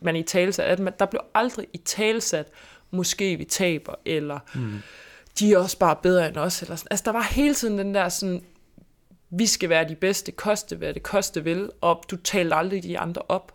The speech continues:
Speaker 1: og
Speaker 2: Mm.
Speaker 1: altså, det synes jeg var fantastisk at være en del af. Jeg synes også, at når man kommer tilbage til Danmark, at det er noget af det, som jeg sådan,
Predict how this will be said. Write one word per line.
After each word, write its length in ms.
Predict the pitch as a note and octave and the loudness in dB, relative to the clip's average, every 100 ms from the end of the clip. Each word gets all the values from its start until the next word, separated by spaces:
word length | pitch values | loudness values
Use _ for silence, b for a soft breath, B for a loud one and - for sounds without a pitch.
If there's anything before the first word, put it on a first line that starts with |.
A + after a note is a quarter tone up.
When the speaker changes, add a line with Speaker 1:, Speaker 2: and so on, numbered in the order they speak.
| - | -12
Speaker 1:
og 80 | D#3+ - | -10 -8
Speaker 2:
Mm. 260 | A2+ G#2+ G2+ | -8 -8 -8
Speaker 1:
altså, 180 | D3+ - | -6 0
det 100 | G3 | 0
synes 200 | G3+ E3+ | 0 -4
jeg 60 | |
var 60 | D#3 | -6
fantastisk 840 | - E3 - - B3 - D#3 - | -4 -4 -4 -2 -2 -4 -8 -4
at 80 | D3 | -2
være 120 | D3 | -2
en 60 | D3+ | 0
del 220 | F3+ D#3+ | 0 0
af. 100 | D3+ | 0
Jeg 120 | D#3 | -2
synes 220 | - G3+ | -2 0
også, 200 | G3 G3+ | 2 2
at 80 | F3 B B B B B | 0 B B B B B
når 100 | F3+ | 0
man 120 | F3 | 2
kommer 220 | F#3 F3+ | 2 0
tilbage 360 | E3+ F3 F#3+ G#3+ | 0 2 4 4
til 120 | G#3+ | 2
Danmark, 360 | - F#3 G3+ F3 | 2 2 2 -2
at 120 | E3 | 0
det 80 | F#3 | -2
er 40 | |
noget 160 | F#3+ G3 | 0 0
af 60 | |
det, 180 | G3 G3+ | 2 -2
som 200 | G3 F3 | -2 -6
jeg 140 | E3 D#3+ | -6 -6
sådan, 360 | F#3 F3 D#3+ | -6 -6 -8